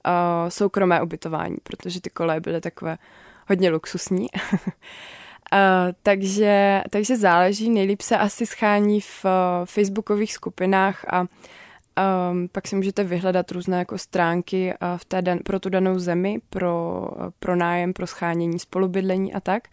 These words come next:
A co je možná úplně nejlepší, je zkusit se přes svoji univerzitu skontaktovat se studenty, kteří tam byli před vámi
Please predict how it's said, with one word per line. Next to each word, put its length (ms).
A 380
co 160
je 100
možná 320
úplně 320
nejlepší, 500
je 100
zkusit 460
se 140
přes 260
svoji 300
univerzitu 520
skontaktovat 840
se 100
studenty, 520
kteří 280
tam 160
byli 120
před 220
vámi 360